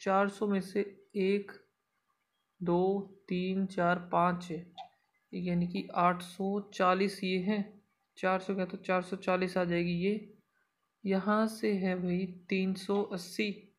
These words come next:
तीन सौ अस्सी ये होगी, सात सौ ये है, सात सौ में से तीन सौ अस्सी जाए, चार सौ गया तो तीन सौ बीस बच गई सीधी सी।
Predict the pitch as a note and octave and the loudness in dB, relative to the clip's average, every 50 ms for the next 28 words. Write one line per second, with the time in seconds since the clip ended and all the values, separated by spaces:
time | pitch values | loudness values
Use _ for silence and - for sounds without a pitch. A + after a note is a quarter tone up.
0 | _ _ _ _ _ _ _ _ _ _ _ _ _ _ _ _ _ _ - G3+ | _ _ _ _ _ _ _ _ _ _ _ _ _ _ _ _ _ _ -4 -2
1 | F#3+ F#3+ F#3+ F#3+ - G3 F#3+ G3 - - - G3 F#3+ F#3+ G3 F#3+ F#3+ F3+ F#3+ G3+ | 0 0 0 2 2 0 0 0 -4 -4 -2 -2 2 2 4 4 4 2 0 -2
2 | G#3 G3+ - - F#3 F#3 F#3 F#3 - - G#3 G3+ F#3+ F#3 F3+ F3 F#3 F#3+ G3+ G3+ | -2 -2 0 2 2 2 2 0 -4 -2 0 0 2 0 0 0 0 -2 -4 -4
3 | - - _ _ _ _ _ _ _ _ _ _ _ - - F3+ F3+ F3 F3 - | -8 -18 _ _ _ _ _ _ _ _ _ _ _ -4 -2 0 0 0 0 -2
4 | F#3+ F#3+ F#3 F#3 F#3 G3 F3+ F#3+ - F#3+ F#3 F#3 F#3 - F#3 F3 F3+ G3 F3+ F3+ | -2 -2 -2 -2 -2 -4 -6 -2 -2 -2 -2 -2 -2 -4 -4 -4 -4 -4 -2 -2
5 | F3+ F3 F3+ F3+ F3+ F3+ F#3 F3+ - - G#3 G3+ G3 G3 - - F#3 F3 F3 F3 | -2 -2 0 0 2 2 2 0 -2 0 0 0 0 0 -4 -6 -2 0 0 0
6 | F3 F3 F3 F3 - G3 G3 G3 F#3+ F#3+ - G3+ G3+ F#3+ F3+ G3 G3+ G3+ G3 - | 0 -2 -6 -6 -4 -2 -2 -2 -2 -2 -2 -4 -2 -2 -2 -2 -2 -2 -4 -4
7 | - F#3 F3 F3 F#3 F3 E3+ E3+ E3+ F3 E3+ E3 E3 F3 E3+ E3+ - F#3+ | -4 -4 -4 -2 0 0 0 0 0 -2 -4 -2 -2 -2 -4 -4 -4 -6